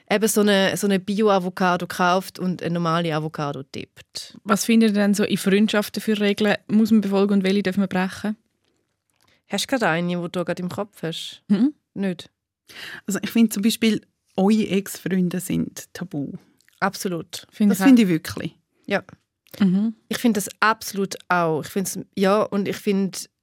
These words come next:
Speaker 1: ich find auch im Freundeskreis daten, ohne dass man das rasch besprochen hat, finde ich auch komisch.
Speaker 3: Mhm.
Speaker 1: Ich find so, weißt, wenn jetzt Yvonne, ähm, so findet, hey, dein allerbesten Freund Gülscha,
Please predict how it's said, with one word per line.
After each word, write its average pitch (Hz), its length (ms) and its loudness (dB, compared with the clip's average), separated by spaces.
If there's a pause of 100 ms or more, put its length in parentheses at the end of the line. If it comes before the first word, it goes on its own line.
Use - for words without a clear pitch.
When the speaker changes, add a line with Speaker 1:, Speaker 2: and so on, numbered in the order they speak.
(160)
Speaker 1:
ich 190 100 -8
find 202 320 -2
auch 185 380 0 (320)
im 202 140 0
Freundeskreis 202 960 2
daten, 180 720 0 (100)
ohne 185 260 -2
dass 180 180 -6
man 185 80 -2
das - 160 -8
rasch 170 180 -2
besprochen 175 480 -4
hat, 175 100 -2
finde 170 220 -4
ich - 60 -6
auch 160 200 -2
komisch. 226 520 0
Speaker 3:
Mhm. 220 420 6 (180)
Speaker 1:
Ich 214 100 -10
find 202 300 0
so, 185 360 -2
weißt, 196 180 0
wenn 208 100 2
jetzt - 220 -8
Yvonne, 196 540 0
ähm, 180 380 -2 (680)
so - 140 -6
findet, 185 360 -4
hey, 185 260 0 (200)
dein 190 120 -2
allerbesten 185 560 -2
Freund 190 420 -4
Gülscha, 156 680 -4